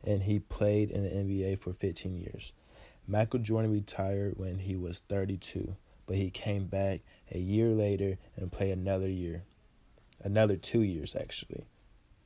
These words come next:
He was the first N B A player that has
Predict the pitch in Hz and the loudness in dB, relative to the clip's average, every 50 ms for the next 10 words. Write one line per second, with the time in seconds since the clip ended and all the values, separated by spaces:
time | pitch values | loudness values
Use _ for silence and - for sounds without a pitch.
0 | _ _ _ _ _ - - - - - - - - - - - - - - - | _ _ _ _ _ -20 -20 -20 -20 -20 -20 -20 -20 -20 -20 -18 -16 -16 -16 -16
1 | - - - - - 123 127 131 123 117 104 101 - - 113 117 117 120 127 123 | -20 -20 -4 4 6 8 8 8 8 6 2 2 4 6 8 8 8 6 6 4
2 | - - - - 113 113 113 110 107 107 107 98 - - 107 104 104 104 104 101 | 2 0 0 2 2 4 6 6 6 6 4 2 0 0 2 4 4 4 4 2
3 | 98 92 - - - - _ _ - - - - _ - - - 110 101 98 95 | 2 0 0 -4 -10 -14 _ _ -20 -20 -20 -20 _ -12 -4 0 2 2 2 2
4 | - | -2